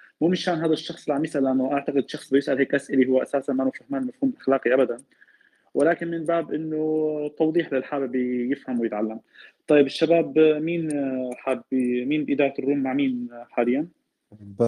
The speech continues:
Speaker 1: معني؟
Speaker 2: أنا كان في طرح
Speaker 1: تفضل.
Speaker 2: عندي في خصوص الأجزاء اللي ليها علاقة بالتطور، وأعتقد دكتور سيجموند ممكن هيبقى عنده أجزاء ليها علاقة بال-، بعلم النفس، وهو مش طرح، هو مجموعة من الأسئلة اللي أنا يعني هحاول إن أنا عن طريقها إن أنت تبقى ب-، عرجت عروج سريع عن الحلقة بتاعة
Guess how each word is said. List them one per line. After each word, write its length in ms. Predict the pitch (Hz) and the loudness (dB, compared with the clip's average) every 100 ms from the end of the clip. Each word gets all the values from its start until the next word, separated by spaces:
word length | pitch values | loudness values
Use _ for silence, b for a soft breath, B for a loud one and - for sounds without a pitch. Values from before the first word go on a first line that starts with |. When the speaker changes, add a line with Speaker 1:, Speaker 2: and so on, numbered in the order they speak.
| 113 127 | 4 4
Speaker 1:
معني؟ 260 | 139 220 - - | 4 2 -4 -8
Speaker 2:
أنا 160 | 135 | -6
كان 180 | 131 143 | 0 0
في 160 | 139 220 | 2 2
طرح 200 | 214 147 | 4 2
Speaker 1:
تفضل. 140 | 120 | 2
Speaker 2:
عندي 520 | 143 180 196 170 147 | 2 2 2 4 2
في 200 | 123 - | 0 -6
خصوص 340 | 120 - 175 - | -8 -2 -2 0
الأجزاء 480 | 117 - 120 123 156 | -2 -4 -2 2 2
اللي 140 | 131 | 2
ليها 160 | 127 147 | 2 0
علاقة 300 | 135 - 127 | 0 0 -2
بالتطور، 460 | 120 117 160 202 | -2 -2 0 2
وأعتقد 360 | 160 - - 123 | 0 -2 -4 -4
دكتور 300 | 110 - 123 | -6 -8 -6
سيجموند 340 | - 135 131 | -4 0 0
ممكن 240 | 123 - 107 | 0 -4 -8
هيبقى 220 | 104 101 | -6 -4
عنده 200 | 127 107 | -4 -4
أجزاء 220 | 107 123 | -4 -2
ليها 140 | 120 | -2
علاقة 300 | 117 113 - | -4 -4 -2
بال-، 500 | 110 98 101 95 98 98 | 0 0 -4 -6 -10 -8
بعلم 240 | 104 123 | -6 -4
النفس، 280 | 110 143 - | -4 -4 -2
وهو 160 | 156 190 | 2 2
مش 140 | 151 | 2
طرح، 220 | 180 - | 0 2
هو 160 | 131 123 | 2 2
مجموعة 280 | 127 156 180 | 0 -2 -2
من 80 | |
الأسئلة 480 | 139 131 - 180 175 B B B B B B | -2 -4 -2 0 0 B B B B B B
اللي 160 | 110 131 | -2 2
أنا 400 | 156 147 139 139 | 4 4 2 0
يعني 240 | 135 120 123 | -2 -4 -2
هحاول 500 | 135 - 165 180 147 | -2 2 2 4 2
إن 100 | 139 | 2
أنا 120 | 170 | 2
عن 160 | 143 147 | 0 0
طريقها 380 | 135 156 156 | 2 2 0
إن 120 | 147 135 | 0 0
أنت 200 | 156 147 | 0 -2
تبقى 560 | - 117 123 127 120 120 | -2 -4 -2 -2 -2 -2
ب-، 140 | 120 | 0
عرجت 520 | 110 107 127 156 - | 2 4 2 2 -2
عروج 360 | 113 120 143 139 | -4 -2 -2 -2
سريع 360 | - 131 156 | -4 -2 -2
عن 220 | 123 156 139 | -2 0 0
الحلقة 380 | 113 - - | -2 -6 -8
بتاعة 240 | - - | -6 -8